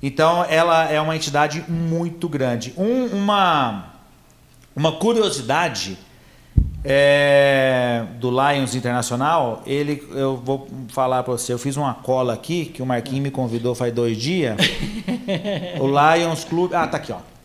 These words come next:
Speaker 1: O, o Lions Internacional,
Speaker 2: Ah.
Speaker 1: ele ganhou um, um atestado pela onu, quer ver? Deixa eu passar só minha cola aqui, que meus,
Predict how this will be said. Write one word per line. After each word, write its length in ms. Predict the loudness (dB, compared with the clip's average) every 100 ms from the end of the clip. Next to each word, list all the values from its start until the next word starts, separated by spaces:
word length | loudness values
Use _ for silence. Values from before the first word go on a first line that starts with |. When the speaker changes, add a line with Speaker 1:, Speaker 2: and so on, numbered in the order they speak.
| -10
Speaker 1:
O, 540 | -6 -6 -4 -2 -2
o 20 | 2 2
Lions 260 | 2 -2 -2
Internacional, 1160 | -2 -2 -2 -2 -4 -4 -2 0 0 0 -4 -8
Speaker 2:
Ah. 160 | -12 -12 -18 _ -6
Speaker 1:
ele 180 | -2 -2
ganhou 880 | 0 0 0 0 2 2 0 -6 -18 -16
um, 540 | -6 -2 0 0 -4 -6
um 100 | -4
atestado 580 | -4 -2 -4 -2 -2 0
pela 320 | 0 0 0 -2
onu, 500 | 0 0 -2 -4 -6 -10
quer 140 | -10
ver? 340 | -6 -6 -6 -14 -18
Deixa 300 | -14 -12 -6
eu 180 | -6 -6 -18 -12
passar 400 | -12 -8 -8 -8
só 180 | -8
minha 160 | -6 -8
cola 320 | -6 -4 -4
aqui, 200 | -6 -10
que 140 | -12 -8
meus, 500 | -4 -4 -6 -16